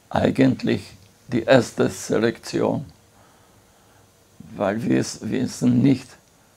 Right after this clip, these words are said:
bei dem Nackt ausziehen. Die haben bei den Frauen,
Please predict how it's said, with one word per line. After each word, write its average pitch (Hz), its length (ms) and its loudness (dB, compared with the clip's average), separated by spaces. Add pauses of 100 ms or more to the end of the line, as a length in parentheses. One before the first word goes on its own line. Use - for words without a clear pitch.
(800)
bei - 280 0
dem 113 240 -2 (100)
Nackt 131 460 2
ausziehen. 101 720 -2 (1400)
Die 104 140 -4
haben 110 540 -2 (1300)
bei 101 180 -6
den 101 220 -6
Frauen, 110 540 -2